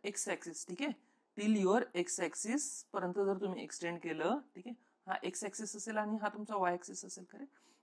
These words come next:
तर मग हा तुमचा या कर्वच्या खाली X axis पर्यंत तुमचा किती area cover होतो,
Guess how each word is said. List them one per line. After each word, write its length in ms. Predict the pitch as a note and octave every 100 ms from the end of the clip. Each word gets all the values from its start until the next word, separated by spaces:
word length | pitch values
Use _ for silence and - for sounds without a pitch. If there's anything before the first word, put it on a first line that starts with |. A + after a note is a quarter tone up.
| -
तर 60 | A#3
मग 140 | C4
हा 200 | G#3 G#3+
तुमचा 400 | A3 A3+ A3 B3 -
या 240 | F#3+ G3
कर्वच्या 420 | G#3+ G#3 G3 G#3 A3
खाली 200 | F#3 G#3
X 260 | - -
axis 280 | G3 G3 G3+
पर्यंत 220 | G#3 F#3+
तुमचा 340 | A3 G#3+ F#3 A3+
किती 420 | A3+ G3 - C4+
area 460 | - A3 G3+ G#3+ A#3 - - _ _ -
cover 360 | F3+ E3+ G3+
होतो, 680 | A3+ F3 E3 - D#3+ G#3+ C4+